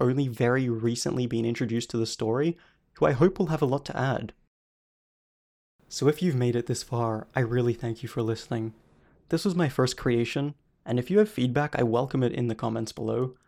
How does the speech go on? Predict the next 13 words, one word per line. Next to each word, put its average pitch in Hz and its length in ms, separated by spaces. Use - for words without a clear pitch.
as 117 140
well 143 160
as 165 120
any 156 160
suggestions 123 680
for 113 240
future 123 340
content. 127 480
Also, 117 420
please 120 280
join 120 200
my 110 80
Discord, 147 540